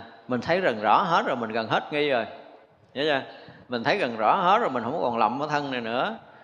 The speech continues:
mình thấy gần rõ hết mọi chuyện rồi, cho nên mình không có kẹt trong cái, cái giới cấm thủ nữa.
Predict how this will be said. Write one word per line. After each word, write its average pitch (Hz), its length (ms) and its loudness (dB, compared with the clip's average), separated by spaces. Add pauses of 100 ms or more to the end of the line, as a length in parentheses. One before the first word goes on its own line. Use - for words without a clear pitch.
(140)
mình 117 160 -6
thấy 175 180 2
gần 120 340 -2
rõ 117 240 6
hết 202 300 4
mọi 127 180 0
chuyện 131 340 -2
rồi, 123 220 0
cho 139 80 -2
nên 139 240 -4
mình 120 140 -6
không 131 120 -4
có 170 100 -2
kẹt 127 300 2
trong 135 200 -4
cái, 165 340 -4
cái 165 160 -4
giới 175 200 4
cấm 220 520 -2
thủ 135 260 -2
nữa. 160 200 -4